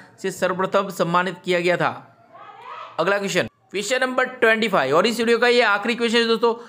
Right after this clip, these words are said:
राष्ट्रीय एकता पर बनी सर्व-, सर्वोत्तम फीचर फिल्म को किस पुरस्कार से सम्मानित किया जाता है? राष्ट्रीय एकता पर बनी सर्वश्रेष्ठ फीचर फिल्म को या सर्वोत्तम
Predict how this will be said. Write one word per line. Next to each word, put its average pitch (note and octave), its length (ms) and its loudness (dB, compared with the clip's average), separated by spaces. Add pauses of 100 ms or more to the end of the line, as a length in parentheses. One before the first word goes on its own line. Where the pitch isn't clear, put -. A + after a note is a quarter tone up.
(180)
राष्ट्रीय G#3 400 -2
एकता A3 300 2
पर A3 200 0
बनी G#3 260 0
सर्व-, G#3 380 0 (200)
सर्वोत्तम G#3+ 540 0 (160)
फीचर G3+ 280 -4
फिल्म G3+ 300 -2
को F3 180 0 (440)
किस G#3+ 160 -6
पुरस्कार F#3 520 -2
से F#3+ 100 0
सम्मानित F3+ 460 -2
किया F3+ 180 2
जाता E3+ 240 2
है? A2+ 220 -6 (320)
राष्ट्रीय E3 640 -2
एकता F3+ 540 0
पर F#3+ 220 0
बनी E3 400 -4 (500)
सर्वश्रेष्ठ F#3+ 640 -4 (120)
फीचर F#3 320 -2
फिल्म F3 280 -4
को C#3+ 160 -2
या F#3 160 4
सर्वोत्तम F#3+ 580 0